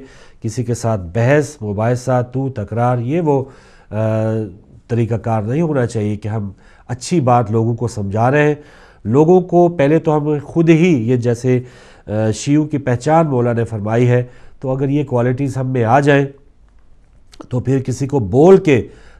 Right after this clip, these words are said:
تبلیغ کرنے کی ہمیں ضرورت ہی نہیں رہے گی۔ ویسے ہی لوگ ہماری طرف کھینچتے چلے آئیں گے۔ جب ہمارے جو، آ، اخلاق ہیں وہ بہترین ہوں گے، دوسروں کے ساتھ لین دین جو ہے وہ بہترین ہوگا، کسی پڑوسی کے ساتھ ہمارا کوئی ایسا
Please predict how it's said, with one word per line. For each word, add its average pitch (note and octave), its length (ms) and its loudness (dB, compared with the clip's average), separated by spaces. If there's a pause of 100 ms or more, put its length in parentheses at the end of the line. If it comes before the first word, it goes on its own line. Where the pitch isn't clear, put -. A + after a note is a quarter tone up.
تبلیغ A#2 360 -2
کرنے A#2 300 -4
کی A2 140 -6
ہمیں A2 180 -4
ضرورت G#2 480 -6
ہی B2 60 -4
نہیں C#3+ 160 -4
رہے B2 180 2
گی۔ A2+ 300 0 (320)
ویسے B2+ 420 -2
ہی C3 60 0
لوگ A2 280 0
ہماری G2 260 -6
طرف G2+ 260 -10
کھینچتے G#2+ 320 -8
چلے G#2 260 -4
آئیں A#2 220 0
گے۔ A2+ 160 0 (420)
جب G#2 280 -4
ہمارے G#2 400 -2 (400)
جو، G2+ 400 -4 (100)
آ، C#2+ 40 -16 (380)
اخلاق C3 600 4
ہیں C3+ 80 -2
وہ A#2+ 140 -2
بہترین G#2+ 440 -4
ہوں G2+ 240 -6
گے، G2 120 -6
دوسروں G#2+ 340 -8
کے C3 80 -6
ساتھ A2+ 300 -6
لین A#2+ 280 -4
دین E3+ 220 0
جو C#3+ 160 2
ہے B2+ 160 2 (480)
وہ C#3+ 140 0
بہترین B2 480 0
ہوگا، A2+ 360 -2
کسی B2+ 300 -6
پڑوسی C3+ 400 -4
کے E3+ 120 0
ساتھ C#3 280 0
ہمارا B2 300 2
کوئی A#2+ 240 0
ایسا A#2 300 -2